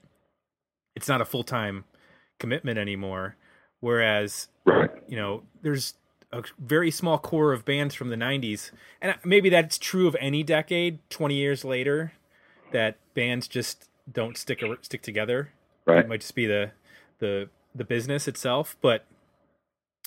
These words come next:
Speaker 1: um, it's interesting to hear that, 'cause that kinda goes across all, all the genres in terms of, uh, people sticking together. I am curious about, you know, one of the things I read about is,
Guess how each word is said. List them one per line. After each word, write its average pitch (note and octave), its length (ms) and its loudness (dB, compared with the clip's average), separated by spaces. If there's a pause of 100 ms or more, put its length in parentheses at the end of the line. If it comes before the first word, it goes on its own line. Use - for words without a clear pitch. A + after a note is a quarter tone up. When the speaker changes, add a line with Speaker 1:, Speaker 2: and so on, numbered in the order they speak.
Speaker 1:
um, G#2 380 -2
it's - 180 -6
interesting D#3 380 -2
to B2+ 80 0
hear C3+ 120 2
that, A2 140 2
'cause G2+ 120 -6
that A#2 240 -4
kinda C#3 200 -2
goes C3 140 0
across A#2 380 -4
all, G#2+ 340 -2 (560)
all A#2+ 160 0
the G#2+ 100 -2
genres G#2 540 -4
in F#2+ 60 -12
terms G2 260 -12
of, F#2+ 240 -12
uh, F2+ 220 -8 (540)
people A#2 200 -12
sticking - 260 -8
together. G2+ 440 -6 (280)
I D#3+ 80 2
am G#3+ 80 2
curious A#3 280 4
about, D3 420 6 (920)
you D#3 80 -10
know, C3 200 -2 (460)
one D3+ 300 -2
of G3+ 60 2
the G#3 40 2
things F3 140 2
I E3 40 6
read C#3 200 6
about B2 320 4
is, A2 240 -4